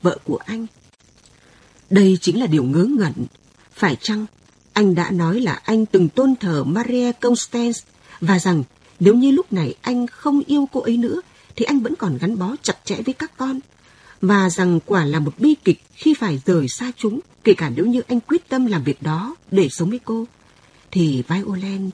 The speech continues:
tất yếu sẽ ghen tức, thậm chí là đau khổ. Nhưng cô không sao hiểu được việc một người đàn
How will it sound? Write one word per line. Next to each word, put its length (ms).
tất 220
yếu 280
sẽ 260
ghen 180
tức, 200
thậm 160
chí 180
là 200
đau 180
khổ. 400
Nhưng 200
cô 160
không 240
sao 180
hiểu 220
được 260
việc 180
một 100
người 200
đàn 200